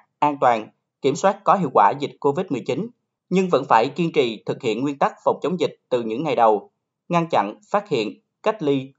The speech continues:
khoanh vùng, dập dịch, điều trị sớm. Bên cạnh đó, hệ thống giám sát y tế dịch bệnh trong cộng đồng phải được nâng cao hơn một mức so với trước đây.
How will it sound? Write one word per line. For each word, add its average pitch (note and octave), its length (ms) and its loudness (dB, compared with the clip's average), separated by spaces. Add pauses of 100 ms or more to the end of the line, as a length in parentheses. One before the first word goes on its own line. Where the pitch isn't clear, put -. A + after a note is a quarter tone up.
khoanh E3 260 -2
vùng, A2+ 220 0 (160)
dập A#2+ 240 -2
dịch, A#2 120 -2 (260)
điều A#2 180 -6
trị G#2+ 160 -6
sớm. C#3+ 360 -2 (680)
Bên F3 160 4
cạnh C3 180 -2
đó, C3+ 260 6 (280)
hệ B2 120 0
thống D3+ 240 2
giám F#3 120 2
sát G#3 180 0
y D3+ 120 -2
tế C#3+ 320 0
dịch D3 160 -2
bệnh A2+ 240 2
trong C#3+ 120 0
cộng B2 160 0
đồng B2 260 4
phải B2 100 0
được C#3 220 -4
nâng C#3 160 -2
cao C3 220 8
hơn C3+ 180 -4
một C3 140 0
mức F#3+ 180 0
so - 240 -2
với C#3 280 0
trước G3+ 140 -8
đây. C3+ 280 2